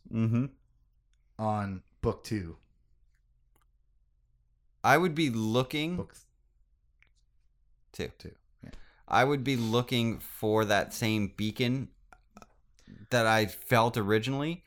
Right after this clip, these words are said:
Speaker 1: which might be throwing her off course.
Speaker 2: But that thing wasn't giving off any energy until he touched it.
Speaker 1: Yeah, it was like
Speaker 2: So,
Speaker 1: an
Speaker 2: yes.
Speaker 1: amplifier.
Speaker 2: So,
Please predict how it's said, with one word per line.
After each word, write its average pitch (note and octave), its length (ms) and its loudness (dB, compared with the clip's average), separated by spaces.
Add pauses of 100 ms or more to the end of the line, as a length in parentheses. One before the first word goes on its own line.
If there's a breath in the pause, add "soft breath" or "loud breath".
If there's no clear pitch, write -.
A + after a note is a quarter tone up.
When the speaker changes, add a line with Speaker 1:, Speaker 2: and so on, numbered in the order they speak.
(160)
Speaker 1:
which A2+ 200 -4
might A2+ 320 4
be A2+ 80 -2
throwing G#2+ 320 -2
her G2+ 160 -2
off F#2 160 -6
course. G#2 400 -10 (140)
Speaker 2:
But C#3 380 2 (1000)
that C#3 340 4
thing D#3+ 260 2
wasn't C#3 320 0
giving B2 320 -2
off C#3+ 260 0
any A2 220 -4
energy G#2 400 -6
until G2 300 -6
he E2 140 -10 (180)
touched - 360 -8
it. - 100 -20 (280)
Speaker 1:
Yeah, G#2 260 0
it D#2+ 40 0
was E2+ 140 -8
like F#2+ 80 0
Speaker 2:
So, D#3+ 180 8
Speaker 1:
an D3 80 6
Speaker 2:
yes. D#3 120 4
Speaker 1:
amplifier. C#2 360 0
Speaker 2:
So, A#2+ 480 -2